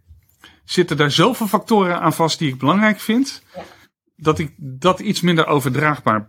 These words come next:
Speaker 1: lijkt tot nu toe.
Speaker 2: Ja,
Speaker 1: Maar
Speaker 2: ik denk dat ze
Speaker 1: eh,
Speaker 2: toen bij die teaser of bij dat magazine, dan heb je een idee, en maar n-, misschien niet tot in de fijnste details, en dat
Speaker 1: Nee.
Speaker 2: wordt al opgepikt. En bij een
Speaker 1: Ja.
Speaker 2: locatie heb je dan misschien wel meer, ja, maar ik wil toch echt wel dit, dit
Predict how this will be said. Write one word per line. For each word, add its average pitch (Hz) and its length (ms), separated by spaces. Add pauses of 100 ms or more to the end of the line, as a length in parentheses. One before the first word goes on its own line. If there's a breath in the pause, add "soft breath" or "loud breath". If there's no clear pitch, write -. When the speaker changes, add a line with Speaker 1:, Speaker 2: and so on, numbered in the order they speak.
Speaker 1:
lijkt 117 640
tot 110 120
nu 110 120
toe. - 160 (840 soft breath)
Speaker 2:
Ja, 226 180
Speaker 1:
Maar 120 220
Speaker 2:
ik 110 100
denk 208 180
dat 214 100
ze - 60
Speaker 1:
eh, - 120
Speaker 2:
toen 214 180
bij 202 100
die 208 120
teaser 233 440
of 202 140
bij 202 120
dat 185 200
magazine, 196 680 (480 soft breath)
dan 185 340
heb 190 180
je 208 60
een 196 160
idee, 190 600
en 185 140
maar 180 160
n-, 180 340
misschien 202 520
niet 214 220
tot 196 140
in 196 180
de 185 60
fijnste 180 480
details, 175 480
en 185 100
dat 175 100
Speaker 1:
Nee. 151 100
Speaker 2:
wordt - 280
al - 80
opgepikt. 262 540 (280 loud breath)
En 196 120
bij 202 100
een 202 60
Speaker 1:
Ja. 143 80
Speaker 2:
locatie 208 500
heb 196 80
je 202 60
dan 190 140
misschien 202 320
wel 196 160
meer, 185 160
ja, 175 100
maar - 140
ik - 100
wil 175 120
toch - 180
echt - 160
wel 180 120
dit, 185 200
dit 180 140